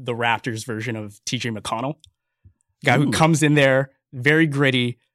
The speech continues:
Speaker 1: kind of understands exactly where he needs to be and what he needs to do. Um, they, they're playing him. He, he's like a five eleven guard, but they're playing him alongside, you know, Ka-, Kyle Lowry is like a super small ball, um, in super small ball lineups. And I think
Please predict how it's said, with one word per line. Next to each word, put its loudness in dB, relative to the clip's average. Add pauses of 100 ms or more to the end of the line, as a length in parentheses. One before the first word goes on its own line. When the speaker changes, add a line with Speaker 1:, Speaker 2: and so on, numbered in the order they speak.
(160)
Speaker 1:
kind 2
of -2
understands 0
exactly -2
where -2
he -6
needs -4
to -8
be -6
and -6
what -4
he -6
needs -6
to -10
do. -6 (420)
Um, 0
they, 0
they're -2
playing 2
him. 0
He, -4
he's -4
like -4
a -8
five -4
eleven -10
guard, -14 (360)
but 0 (100)
they're 0
playing -2
him -2
alongside, -4
you -10
know, -10
Ka-, -4
Kyle -4
Lowry -8
is -14
like -14
a -14
super -6
small -6
ball, -4 (440)
um, -2
in -4
super -2
small 0
ball 0
lineups. -4
And -4
I -6
think -4